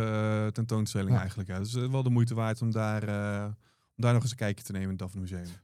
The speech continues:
Speaker 2: Nou, dat pikken die mensen dan meteen mee.
Speaker 1: Ja.
Speaker 2: Dus dat is leuk.
Speaker 1: Leuk.
Speaker 2: Nou, ik denk dat, eh, eh, ehm, Scania fabriek ook alweer dit jaar, eh, van de grond zal komen.
Speaker 1: Ja.
Speaker 2: Wellicht alweer een reis naar Zweden.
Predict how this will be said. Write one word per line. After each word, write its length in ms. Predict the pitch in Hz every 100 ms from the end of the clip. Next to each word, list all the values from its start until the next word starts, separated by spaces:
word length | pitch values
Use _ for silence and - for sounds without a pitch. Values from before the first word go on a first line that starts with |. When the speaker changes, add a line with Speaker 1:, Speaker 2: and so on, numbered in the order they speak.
| -
Speaker 2:
Nou, 140 | 123
dat 120 | 113
pikken 240 | 143 123 107
die 100 | 107
mensen 240 | 101 98
dan 80 | 98
meteen 260 | 95 98
mee. 180 | 92 139 143
Speaker 1:
Ja. 120 | 151
Speaker 2:
Dus 120 | - 113
dat 100 | 107
is 60 |
leuk. 240 | 113 135 -
Speaker 1:
Leuk. 180 | 120
Speaker 2:
Nou, 200 | 117 95
ik 120 | 110 98 -
denk 380 | 135 135 127 - - - _ 117
dat, 260 | 110 101 107
eh, 300 | 104 98 92 -
eh, 440 | 95 90 82 - 95
ehm, 220 | 87 90 - -
Scania 720 | - - 123 113 104 90 87 - 92
fabriek 500 | - 110 98 92 -
ook 60 | 117
alweer 300 | 135 127 120
dit 160 | 117
jaar, 300 | 120 117 113 110 110
eh, 100 | 107 -
van 120 | 107
de 60 |
grond 200 | 98 104
zal 100 | 98
komen. 320 | 98 101 98 107
Speaker 1:
Ja. 160 | 131 139 - _ _
Speaker 2:
Wellicht 360 | 107 107 143 -
alweer 320 | 107 101 98
een 240 | 101 101
reis 320 | 98 104 98 -
naar 100 | 95
Zweden. 480 | 101 101 131 175